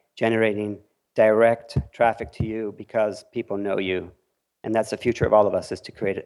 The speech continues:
our own brand. And I, I realized this, you know, mm, eight or nine years ago and, um, have been working on it ever since. Uh, and it's been a, a lot of fun. I have a, a team of about thirty people, mostly here in Barcelona.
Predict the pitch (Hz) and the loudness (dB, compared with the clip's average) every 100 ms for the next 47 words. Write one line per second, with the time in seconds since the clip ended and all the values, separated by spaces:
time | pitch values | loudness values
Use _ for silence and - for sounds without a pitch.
0 | _ - 104 101 98 92 90 90 95 - | _ -8 -4 -2 -2 -2 -2 -2 -6 -14
1 | _ _ - 104 98 - 110 104 - 117 | _ _ -6 -4 -4 -2 -2 -2 -2 2
2 | 113 113 98 104 - - _ _ _ _ | 4 4 2 -6 -8 -16 _ _ _ _
3 | - 104 95 87 - - 87 - 107 107 | -12 -8 -6 -6 -8 -10 -8 -4 -2 0
4 | 107 110 117 113 117 107 98 107 98 101 | 2 2 2 4 4 4 2 -4 -4 -4
5 | 95 92 - - 107 104 107 104 110 104 | -6 -12 -18 -6 -4 -2 -2 -2 -2 -2
6 | 98 - 110 98 - 92 - - _ _ | -4 -4 -6 -6 -6 -6 -8 -16 _ _
7 | _ _ _ _ - 95 92 - 104 - | _ _ _ _ -8 -4 -4 -4 -6 -4
8 | - 101 95 - - - 104 104 117 120 | -2 0 -2 -6 -12 -6 0 6 6 6
9 | - 117 117 110 104 104 101 98 - _ | 2 0 0 -2 -2 0 -2 -4 -12 _
10 | _ _ - - 131 110 110 110 - 120 | _ _ -8 0 2 2 0 -2 0 -2
11 | 120 131 123 143 180 208 - _ - 120 | -2 -4 -2 0 -2 -4 -14 _ -2 2
12 | 120 - 123 120 117 110 117 113 117 120 | 2 2 0 2 2 4 4 4 0 0
13 | 131 | 0